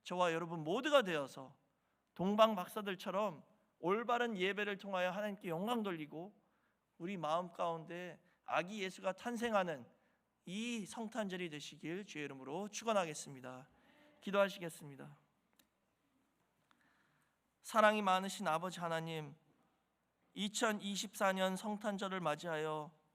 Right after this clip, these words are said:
하나님께서 저희를 불러 모아주심으로 하나님의 전에 나와 예배드릴 수 있도록 은혜 베풀어 주심을 감사드립니다.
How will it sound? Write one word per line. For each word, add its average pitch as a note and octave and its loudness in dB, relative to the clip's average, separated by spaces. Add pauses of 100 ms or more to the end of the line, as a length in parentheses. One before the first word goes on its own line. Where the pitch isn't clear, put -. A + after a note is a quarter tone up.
(360)
하나님께서 G#3 0
저희를 F#3+ 2
불러 F#3+ 2
모아주심으로 E3 2 (460)
하나님의 G#3+ 4
전에 F3+ 4
나와 D3+ 4
예배드릴 G3+ 2
수 - -8
있도록 F#3+ -2
은혜 F#3 2
베풀어 F3 2
주심을 D#3+ -4
감사드립니다. C#3 -10